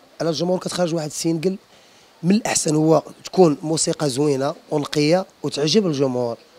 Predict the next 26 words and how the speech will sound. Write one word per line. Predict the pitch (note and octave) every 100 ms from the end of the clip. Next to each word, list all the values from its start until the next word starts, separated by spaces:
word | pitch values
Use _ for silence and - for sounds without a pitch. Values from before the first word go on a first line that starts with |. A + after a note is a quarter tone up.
| - _ _ _
عكس | C3 G#3+ - -
انك | E3+ E3
تبقى | - E3+
تخرج | - D#3 C#3+
كو-، | - - -
كل | D#3
مره | D3+ C#3 C#3
سينجل، | - C3+ B2
كل | B2+ C3+
مره | B2+ C3
سينجل، | - C3 C#3 - -
ولكن | D3+ E3+ F#3+
ما | F3+
غتوشيش | D#3 - E3+ C#3+ F#3+ -
هذاك | C3+ B2+
الجمهور. | A#2 A#2 A2 G#2 - - - - D#3+
مؤخراً | E3+ D#3+ E3
اللي | E3+ D#3+
خرج | D3 C#3+ -
اخر | C#3 B2+
سينجل | A2 C3+ A#2 A#2+
ديالي | A2+ B2 F3
دوزته | F3+ D#3+ C#3+ C#3+
في | -
القناه | - B2
الثانيه | A#2+ - A#2+ C#3